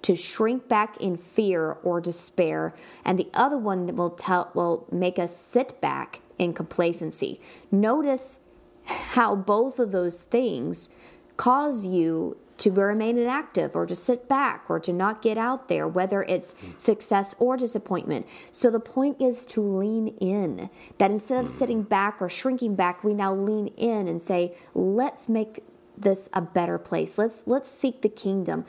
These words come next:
Speaker 1: Let's see people come to know Jesus. Let's make our country a better place." So that leads us to the, le-,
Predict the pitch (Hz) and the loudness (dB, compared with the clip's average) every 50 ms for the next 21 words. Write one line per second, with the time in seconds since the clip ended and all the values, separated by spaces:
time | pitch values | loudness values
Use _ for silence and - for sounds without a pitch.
0 | - - - - - 240 269 285 - - - 262 240 226 - 233 214 208 214 202 | -14 -20 -20 -2 0 0 0 0 -2 -2 -2 0 -2 0 0 -2 0 0 -2 -2
1 | - 202 190 190 185 175 175 170 170 165 - 170 165 160 165 165 160 160 - - | 0 -2 -2 -2 -2 -2 -2 0 -2 0 0 0 0 0 0 -2 -4 -4 -4 -2
2 | - 180 180 190 208 240 - - - - - 208 185 175 175 175 - - - - | -2 0 2 2 0 0 -2 -4 -8 -4 -2 0 0 0 0 -4 -6 -16 -20 -20
3 | - - - - 175 170 - - 190 175 165 - - 170 160 - - - 160 - | -20 -2 0 0 0 0 -2 -2 -2 -2 -2 0 0 0 0 0 -4 -6 -4 -2
4 | 165 160 156 156 151 - - 165 151 143 - - - - - - - - - - | -2 -2 -2 -4 -8 -4 -4 -4 -2 -2 -4 -6 -8 -8 -10 -14 -20 -20 -20 -20
5 | - - - - _ - - 285 294 277 - 254 302 320 339 330 - 247 214 196 | -20 -20 -20 -16 _ 2 4 4 4 4 0 0 0 2 0 2 2 0 2 2
6 | 196 196 - - - - - 226 220 214 208 196 - - - 196 190 185 160 180 | 0 -2 -4 -8 -10 -2 0 2 4 4 4 2 2 0 0 0 0 2 2 0
7 | 160 - | -2 -2